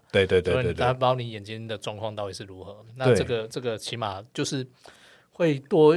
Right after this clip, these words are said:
Speaker 2: 很多这种人与人之间的这种互动啦。
Speaker 1: 没错，没错，没错。那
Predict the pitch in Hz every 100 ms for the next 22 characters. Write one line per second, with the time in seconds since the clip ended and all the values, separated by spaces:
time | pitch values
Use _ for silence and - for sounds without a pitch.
0 | 170 - 113 107 131 135 131 110 107 113
1 | 120 98 104 104 113 107 101 113 104 104
2 | 101 _ _ _ - 120 123 104 110 -
3 | 101 92 90 101 82 78 - 82 78 78
4 | - - _ _ _ _ - 175